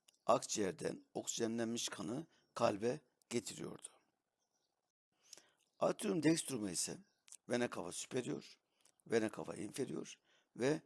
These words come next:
kalbin venöz kanını getiren sinüs coronarius açılıyor.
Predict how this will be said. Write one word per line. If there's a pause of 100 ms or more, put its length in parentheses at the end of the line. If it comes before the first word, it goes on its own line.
(320)
kalbin
venöz (100)
kanını
getiren (340)
sinüs (240)
coronarius (380)
açılıyor.